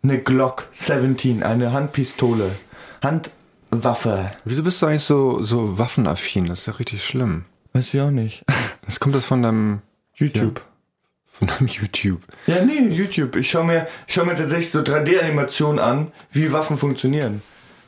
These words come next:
Speaker 1: Weil
Speaker 2: Mhm.
Speaker 1: ich, ich versteh nicht, wie hinter so einer kleinen Popelspitze so viel Wucht stecken kann. Und wie das Ganze funktioniert. Ich glaub, ich will einfach, ich bin einfach jemand, der will alle Seiten der Geschichte sehen.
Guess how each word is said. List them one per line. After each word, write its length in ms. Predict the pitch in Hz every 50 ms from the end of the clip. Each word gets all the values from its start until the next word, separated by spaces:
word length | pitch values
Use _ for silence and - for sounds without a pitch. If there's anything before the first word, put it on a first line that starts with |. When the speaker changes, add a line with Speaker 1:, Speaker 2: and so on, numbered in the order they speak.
| _ -
Speaker 1:
Weil 220 | 139 143 147 143
Speaker 2:
Mhm. 60 | 143
Speaker 1:
ich, 220 | 139 - - - - - - - - _ _ _
ich 80 | - 131
versteh 380 | - 160 156 156 - 180 190 196
nicht, 380 | 196 202 202 202 - - - - - - - - - - - - -
wie 80 | 156
hinter 200 | 180 190 180 180 170
so 100 | 185 208
einer 120 | 220 220
kleinen 540 | 214 - 196 196 190 190 190 190 185 - - - _ -
Popelspitze 1700 | 277 294 220 185 180 175 170 165 156 156 151 143 117 - _ _ _ _ _ _ - - - 165 156 156 - - 160 170 180 196 220 - - - _ _ _ _ _
so 220 | - - 175 190
viel 280 | 190 - 208 196 180 156
Wucht 280 | 165 185 139 - - -
stecken 360 | - - - 135 - - 110
kann. 320 | - 107 95 95 101 101 - _ _ _ _ _ _ - - - _ _
Und 160 | - 139 135
wie 80 | 143 156
das 180 | 160 156 156 -
Ganze 240 | 160 156 160 151
funktioniert. 680 | 135 - 151 147 147 - 147 147 139 123 104 - - - _ _ _ -
Ich 80 | 127 -
glaub, 200 | 175 180 185 190
ich 120 | 185 160
will 140 | 180 196 196
einfach, 380 | - 165 170 156 165 165 165
ich 140 | - 160 -
bin 140 | - 185 196
einfach 240 | 190 185 160 175 151
jemand, 320 | 156 165 165 165 156 156
der 200 | 156 151 151 139
will 280 | 143 156 156 156 151 -
alle 260 | 156 156 170 175 170
Seiten 380 | 147 127 156 147 151 147 143 139
der 140 | 131 131 123
Geschichte 420 | - - - 143 127 - - 101
sehen. 400 | 90 90 95 95 87 90 92 101